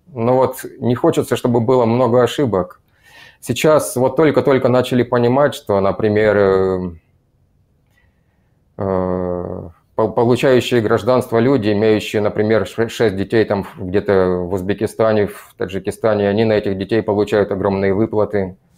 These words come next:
э, от государства. М, нужно увеличивать там поддержку, если ребёнок родился там и никогда в России не жил, и, может быть, не будет жить. Стоит этим детям платить в разы больше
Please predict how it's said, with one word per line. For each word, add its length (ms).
э, 60
от 400
государства. 960
М, 400
нужно 260
увеличивать 560
там 180
поддержку, 460
если 240
ребёнок 440
родился 480
там 300
и 40
никогда 340
в 60
России 360
не 140
жил, 300
и, 20
может 260
быть, 200
не 80
будет 340
жить. 420
Стоит 380
этим 500
детям 460
платить 560
в 100
разы 260
больше 580